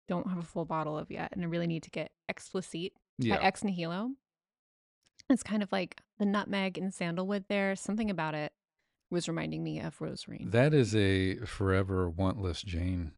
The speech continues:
Speaker 1: I know, like,
Speaker 2: fragrance.
Speaker 1: I've,
Speaker 2: <laughs> You've been
Speaker 1: I've
Speaker 2: talking
Speaker 1: been
Speaker 2: about
Speaker 1: saying I've
Speaker 2: Explicit
Speaker 1: wanted,
Speaker 2: for, like,
Speaker 1: I've been
Speaker 2: three
Speaker 1: wanting it for
Speaker 2: years.
Speaker 1: three years.
Speaker 2: <laughs> Um,
Speaker 1: The thing
Speaker 2: some
Speaker 1: is, it's like, it's great. I don't feel like Explicit is always that wearable.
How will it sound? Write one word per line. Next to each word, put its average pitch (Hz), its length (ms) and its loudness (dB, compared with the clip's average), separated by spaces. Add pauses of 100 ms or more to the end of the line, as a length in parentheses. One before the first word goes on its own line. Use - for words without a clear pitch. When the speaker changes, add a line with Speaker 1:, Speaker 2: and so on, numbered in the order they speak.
Speaker 1:
I 233 100 0
know, 269 180 4
like, - 240 -2
Speaker 2:
fragrance. - 160 -8
Speaker 1:
I've, 214 280 0
Speaker 2:
<laughs> - 40 -12
You've 107 200 0
been 139 120 6
Speaker 1:
I've 110 80 4
Speaker 2:
talking - 140 10
Speaker 1:
been 107 80 2
Speaker 2:
about 110 80 6
Speaker 1:
saying 247 260 8
I've 294 140 10
Speaker 2:
Explicit 190 240 4
Speaker 1:
wanted, 196 240 8
Speaker 2:
for, 202 40 6
like, 233 120 6
Speaker 1:
I've 226 100 4
been 277 100 10
Speaker 2:
three 240 80 6
Speaker 1:
wanting 202 260 6
it - 120 4
for 95 80 0
Speaker 2:
years. 277 180 2
Speaker 1:
three - 200 2
years. 175 460 0
Speaker 2:
<laughs> 160 60 -4 (640)
Um, 101 640 4 (320)
Speaker 1:
The 214 60 -4
thing 247 100 8
Speaker 2:
some 277 80 8
Speaker 1:
is, 247 80 2
it's - 80 -6
like, 247 160 -2 (180)
it's - 240 -2 (100)
great. 170 280 -2
I 185 120 0
don't 156 300 -4
feel 175 180 -4
like 165 260 -4
Explicit 165 520 -8
is 156 120 -6
always 160 260 -4
that 147 200 -6
wearable. 175 600 -8